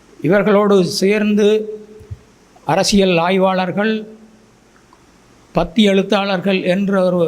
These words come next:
குழு உட்பட பொது வேட்பாளரை ஆதரித்து நிற்கின்ற ஒரு நிலை தற்பொழுது ஏற்பட்டிருக்கின்றது. இந்த பொது வேட்பாளர்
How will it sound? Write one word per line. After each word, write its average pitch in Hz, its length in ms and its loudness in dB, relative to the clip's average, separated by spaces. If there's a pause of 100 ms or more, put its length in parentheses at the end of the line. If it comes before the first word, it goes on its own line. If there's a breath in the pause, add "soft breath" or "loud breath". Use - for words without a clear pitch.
(680)
குழு 202 260 4 (480)
உட்பட 208 340 0 (760)
பொது 196 220 2
வேட்பாளரை 190 840 0
ஆதரித்து 185 560 -4 (500)
நிற்கின்ற 185 520 0
ஒரு 175 160 0
நிலை 180 260 -2 (680)
தற்பொழுது 185 680 -2
ஏற்பட்டிருக்கின்றது. 165 960 -4 (720 loud breath)
இந்த 202 200 2 (360)
பொது 180 220 2
வேட்பாளர் 208 680 0